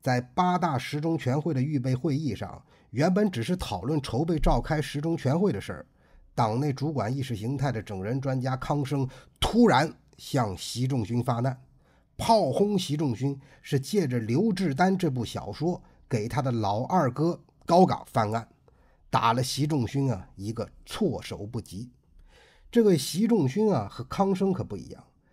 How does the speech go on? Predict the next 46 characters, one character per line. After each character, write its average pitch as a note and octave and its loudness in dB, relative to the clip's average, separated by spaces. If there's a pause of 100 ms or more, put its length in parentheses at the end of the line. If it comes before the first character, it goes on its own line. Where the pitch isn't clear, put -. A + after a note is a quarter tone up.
(160)
他 G3+ 2
是 F#3 -2
国 B2+ -4
务 F3 2
院 C#3 2
的 F#2 -6
副 G3 -4
总 A#2 -4
理 - -14 (180)
兼 C#3 -4
秘 D#3 2
书 A2 -6
长， - -18 (500)
天 F#3+ 2
天 F3 0
都 D#3 2
是 A2 0
一 G2+ -6
大 - -10
摊 E3 -2
子 D3+ 2
事 C3+ 0
儿 C3 4
等 A2 -8
着 B2 -4
他 C#3 0
干 C#3+ 0
呢。 - -16 (680)
这 A#3+ 4
儿 A3 6
呢， D#3 6
他 F3 -4
还 G3 2
没 F#3 2
来 F3+ 2
得 G3 4
及 E3+ -2
反 - -6
应， C3 -2 (340)
康 F3 4
生 F3 2
就 D3+ 0
把 A2+ -4
这 E3 0
事 B2+ -2
儿 C3+ -2